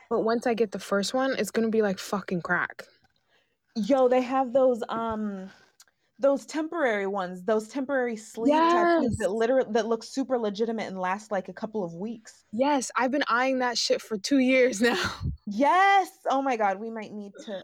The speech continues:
Speaker 2: <laughs> that's another
Speaker 1: I've been
Speaker 2: sponsorship request.
Speaker 1: Mm, wink, wink. Uh,
Speaker 2: <laughs>
Speaker 1: but
Speaker 2: Temporary
Speaker 1: yeah, I for
Speaker 2: tattoos.
Speaker 1: sure wanna try one of those just to kinda see how I look, how I can, like,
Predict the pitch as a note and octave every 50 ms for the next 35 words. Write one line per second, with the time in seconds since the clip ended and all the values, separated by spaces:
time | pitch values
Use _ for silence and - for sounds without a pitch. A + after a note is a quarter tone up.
0 | - - A3 - C4+ - - G#3+ A#3 A#3 C#4 C#4 C4+ B3+ C#4 C#4+ A#3+ - - C4+
1 | C4 B3+ C#4+ - - - C#4+ C#4 - - - - _ _ _ _ _ _ _ _
2 | _ B4 - E4 E4+ F4 F4 F4 E4+ F4 C#4+ A#3+ D4 F4+ G#4 G#4+ A4+ F#4+ D#4+ F#3+
3 | _ _ _ _ _ _ - A#3 C4 B3+ B3 B3 - - A4+ B4 - A4+ A4+ A4
4 | - A4+ A#4 - - A#4+ F4 - A4 A#4+ B4+ C5 C5+ - - _ _ _ _ _
5 | _ _ - E4+ E4 - _ C#4 A#3+ - C4 B3+ C4 B3+ C#4 C4+ A3 A#3+ B3+ G#3
6 | A#3 A#3+ A3 - - - B3+ A3+ - - - C4 C4 C4 C4 B3 A3+ G#3 G3 -
7 | G#3+ G#3+ G#3+ G#3 G#3 G3 G3 F#3+ F#3+ G3+ G#3 G3+ G3 F#3+ F#3 F#3 - - G#3 G3+
8 | F#3+ - - A3 G3+ - G#3+ G#3 G3 F#3+ - - - G3+ G#3 G#3 G#3 G3 G3 G3
9 | G3+ F#3+ F3 E3 E3 F#3 G#3 A3+ A3+ G#3+ - - B3 A3 G#3+ G#3+ G#3+ G#3+ - A#3
10 | A3 G#3 G3+ F3+ D#3+ D#3+ - - -